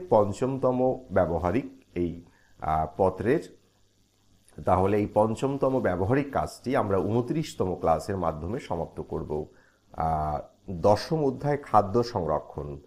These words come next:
খাদ্য সংরক্ষণের প্রয়োজনীয়তা, পারিবারিক ও বাণিজ্যিকভাবে খাদ্য সংরক্ষণের নিয়মাবলী, খাদ্য সংরক্ষণের প্রয়োজনীয় দ্রব্য ব্যবহারের প্রয়োজনীয়তা, খাদ্য সংরক্ষণে ব্যবহৃত রাসায়নিক দ্রব্য, আহ, এবং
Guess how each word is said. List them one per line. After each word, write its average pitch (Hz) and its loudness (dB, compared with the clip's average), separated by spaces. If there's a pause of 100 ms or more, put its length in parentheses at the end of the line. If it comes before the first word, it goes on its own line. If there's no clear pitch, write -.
(360)
খাদ্য 113 2
সংরক্ষণের 95 -2
প্রয়োজনীয়তা, 117 0 (440)
পারিবারিক 98 4
ও 80 -2
বাণিজ্যিকভাবে 87 0
খাদ্য 82 -2
সংরক্ষণের 82 -4
নিয়মাবলী, 98 2 (380)
খাদ্য 95 4
সংরক্ষণের 90 -2 (100)
প্রয়োজনীয় 87 -2
দ্রব্য 85 -2
ব্যবহারের 80 2
প্রয়োজনীয়তা, 110 0 (380)
খাদ্য 101 4
সংরক্ষণে 95 -2
ব্যবহৃত 90 0
রাসায়নিক 104 2
দ্রব্য, 76 -6 (680)
আহ, 80 0
এবং 98 2